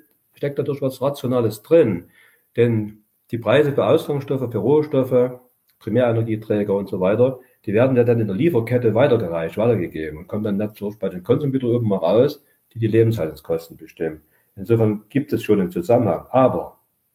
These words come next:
die Rohstoffpreise sind ja durch den Ukraine-Krieg und durch andere Kriege nicht deshalb gestiegen, weil, und das wäre natürlich ein Argument, weil jetzt pl-,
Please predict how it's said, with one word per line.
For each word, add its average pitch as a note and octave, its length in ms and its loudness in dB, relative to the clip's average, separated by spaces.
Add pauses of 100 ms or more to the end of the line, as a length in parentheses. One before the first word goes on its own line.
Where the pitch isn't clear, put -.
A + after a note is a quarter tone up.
(2250)
die A2+ 80 2
Rohstoffpreise D3+ 1040 2 (600)
sind E3+ 260 0
ja E3 120 4
durch D#3 280 0
den A2+ 440 -2 (180)
Ukraine-Krieg G#2+ 960 0 (180)
und G2+ 100 -8
durch A#2 140 -2
andere E3 300 2
Kriege A#2+ 540 -2 (1200)
nicht A2+ 220 -6
deshalb F#3 380 4
gestiegen, B2 640 -4 (380)
weil, A2+ 600 2 (920)
und - 120 -8
das A2 120 -2
wäre B2 200 0
natürlich A#2+ 300 0
ein A#2 60 0
Argument, B2 520 2
weil G#2+ 140 2
jetzt A#2 180 2
pl-, B2+ 220 -2